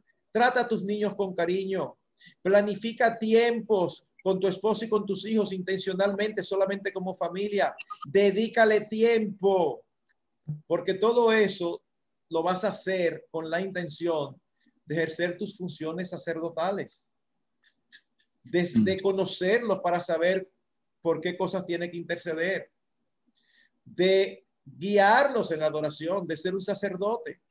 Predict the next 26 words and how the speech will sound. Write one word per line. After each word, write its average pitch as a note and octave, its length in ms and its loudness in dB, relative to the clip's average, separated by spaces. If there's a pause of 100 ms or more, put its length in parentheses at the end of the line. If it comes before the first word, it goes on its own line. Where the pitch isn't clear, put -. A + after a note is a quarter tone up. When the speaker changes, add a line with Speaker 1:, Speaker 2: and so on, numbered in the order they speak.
(840)
Speaker 2:
Mm. A3+ 220 2
Speaker 1:
¿Y F#3+ 40 -2
sabes C4 340 4
cómo, C#4 440 4 (400)
cómo C4 680 4 (380)
puedes A3+ 520 2
ser A#3 420 2
ayudado? G#3 800 4 (920)
Ten C4 340 4
la A3 160 6
humildad F#3+ 760 0
suficiente F#3 920 -4 (600)
para E3 220 4
decirle G#3 580 -2
a F3 100 0
tu E3+ 120 -6
pastor, D3+ 640 -6 (840)
"Hay G#3+ 240 0
algo A#3 280 2
que G#3 80 -4
usted G3+ 360 0
entienda F#3+ 600 -2
que E3 160 -6
yo E3+ 140 -4
deba F3 280 0
cambiar." D#3+ 580 -2